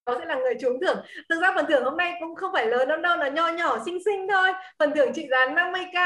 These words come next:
để các anh chị có thể mua một phần quà nhỏ nhỏ đáng yêu cho, à, các, à, công chúa như chúng ta. Nhưng anh chị lưu ý nhá, nếu như anh chị mà trúng thưởng mà không có con nhỏ, chẳng hạn như các bạn thanh niên thì sao ạ? Chúng ta sẽ nhượng lại phần quà đó cho người kế tiếp,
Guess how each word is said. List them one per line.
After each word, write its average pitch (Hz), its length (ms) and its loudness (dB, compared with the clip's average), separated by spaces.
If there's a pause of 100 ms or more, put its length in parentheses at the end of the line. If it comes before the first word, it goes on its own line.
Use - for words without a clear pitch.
(380)
để 254 220 6
các 269 60 0
anh 320 140 -2
chị 285 200 -10
có 240 120 -2
thể 294 120 0
mua 269 180 -4
một 269 140 0
phần 233 140 -4
quà 240 120 -2
nhỏ 254 420 -2
nhỏ 247 220 2
đáng 247 240 -2
yêu 339 180 -4
cho, 320 200 2 (260)
à, 262 260 4
các, 392 200 2
à, 311 300 2
công 311 300 -6
chúa 277 120 2
như 302 120 0
chúng 294 120 -4
ta. 320 240 0 (140)
Nhưng 403 120 0
anh 392 120 2
chị 339 160 2 (100)
lưu 359 200 2
ý 311 260 0
nhá, 381 200 4
nếu 320 460 2
như 403 260 -2
anh 359 240 -4
chị 311 220 -4
mà 247 160 -2
trúng 277 200 -2
thưởng 233 380 4
mà 247 320 4
không 392 180 0
có 277 180 4
con 339 160 2
nhỏ, 277 280 0 (200)
chẳng 269 180 0
hạn 277 180 2
như 302 100 -6
các 349 100 -2
bạn 285 120 0
thanh 302 180 -4
niên 311 220 2
thì 277 60 -4 (100)
sao 302 180 4
ạ? - 120 0 (240)
Chúng 277 140 -4
ta 311 180 4
sẽ 302 80 -4
nhượng 294 320 2
lại 254 240 2
phần 214 160 -4
quà 240 200 4
đó 226 240 2
cho 294 80 0
người 233 280 -2
kế 254 260 6
tiếp, 403 140 0